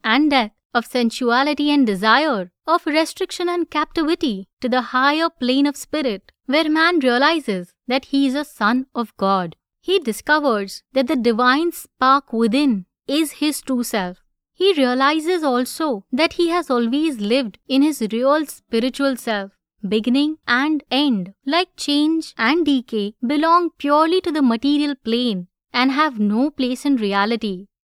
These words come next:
They form part of this present three-dimensional existence, but have no reality. Endless being is the reality. Anything short of this is mere illusion.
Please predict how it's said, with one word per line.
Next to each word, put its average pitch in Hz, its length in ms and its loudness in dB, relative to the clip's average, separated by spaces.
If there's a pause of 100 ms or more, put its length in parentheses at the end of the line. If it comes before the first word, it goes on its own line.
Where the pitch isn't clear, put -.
(140)
They 359 200 0
form 403 300 2
part 311 300 4
of 311 140 -2
this 302 200 -4
present 247 580 -2
three-dimensional 269 840 -2
existence, 240 840 -6 (240)
but 226 160 -2
have 262 240 0
no 226 200 0
reality. 202 640 -2 (360)
Endless 330 600 -2
being 233 560 0
is 262 240 0
the 269 140 2
reality. 202 600 -4 (240)
Anything 359 520 0
short 285 320 -2
of 247 100 -4
this 269 420 -2 (140)
is 294 260 -4
mere 240 320 2
illusion. 196 640 -2